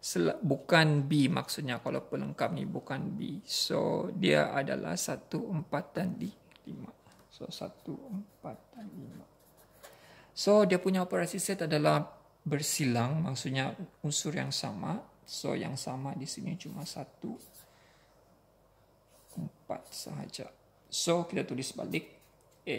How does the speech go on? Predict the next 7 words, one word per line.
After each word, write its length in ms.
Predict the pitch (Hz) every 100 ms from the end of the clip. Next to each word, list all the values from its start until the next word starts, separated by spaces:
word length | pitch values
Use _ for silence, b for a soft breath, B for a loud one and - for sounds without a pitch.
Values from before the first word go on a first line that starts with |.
| - 233
bersilang 720 | 143 - - - 117 117 127
B 560 | - 147 160 180 208 190
pelengkap 880 | 165 - 175 - 160 - - - -
adalah 560 | 127 139 - 156 185 208 - _ -
satu 640 | - 123 - - 170 - - _ -
dan 160 | 185 143 -
empat. 880 | 175 220 - - - - - -